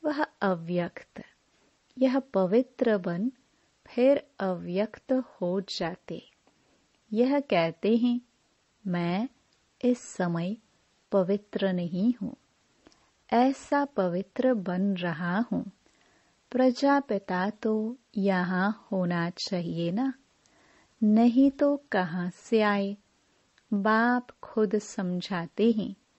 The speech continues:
"मैं पतित शरीर में आता हूँ।"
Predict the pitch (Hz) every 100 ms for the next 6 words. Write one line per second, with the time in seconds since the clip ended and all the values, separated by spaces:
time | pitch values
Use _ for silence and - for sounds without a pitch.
0 | _ _ _ _ _ 214 226 247 262 262
1 | 196 180 208 202 220 - - 185 175 165
2 | 170 170 175 208 240 - 185 185 - 175
3 | 214 202